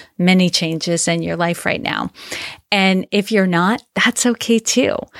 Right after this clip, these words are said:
You know, for other things in your life, you may still find yourself in the toss-in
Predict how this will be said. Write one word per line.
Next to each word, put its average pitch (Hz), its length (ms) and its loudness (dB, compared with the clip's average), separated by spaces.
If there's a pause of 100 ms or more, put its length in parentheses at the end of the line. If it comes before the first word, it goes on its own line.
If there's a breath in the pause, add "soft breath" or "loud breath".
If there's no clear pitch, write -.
(240 loud breath)
You 214 100 2
know, 202 140 2
for - 260 -2
other 262 220 2
things 320 300 0
in 320 100 2
your 302 160 2
life, 302 320 0
you 247 100 2
may 269 360 4 (400)
still 269 340 0
find 262 380 2
yourself 226 560 0
in 220 140 2
the 214 80 0
toss-in - 600 -2